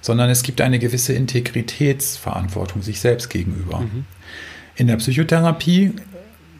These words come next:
Speaker 1: kann ich das bis zu einem gewissen Grade professionalisieren. Da kann ich sagen, "Okay,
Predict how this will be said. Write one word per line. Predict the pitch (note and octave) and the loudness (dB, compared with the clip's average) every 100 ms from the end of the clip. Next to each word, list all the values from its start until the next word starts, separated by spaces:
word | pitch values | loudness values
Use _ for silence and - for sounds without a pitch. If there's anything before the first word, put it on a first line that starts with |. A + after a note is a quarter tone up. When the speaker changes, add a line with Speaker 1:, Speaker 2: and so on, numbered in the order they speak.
| - B2+ | -12 -6
Speaker 1:
kann | - D3 | 2 2
ich | D#3 | 2
das | - C#3 | 0 -2
bis | - - | -4 -4
zu | C3 | 0
einem | A2+ | 0
gewissen | G#2+ G#2 C3 F3 D#3 | 0 0 0 2 0
Grade | G#2+ A#2 C3+ D2 C#2+ | 2 2 2 0 -2
professionalisieren. | - F2+ C3+ B2 A#2+ A#2 A#2+ G#2 F2+ E2+ | -2 -2 0 0 2 2 2 2 0 0
Da | E2+ | -6
kann | A#2 | -4
ich | A2+ A2+ | -4 -4
sagen, | G2+ G2+ | -4 -6
"Okay, | - C#3 F#3 | 2 4 6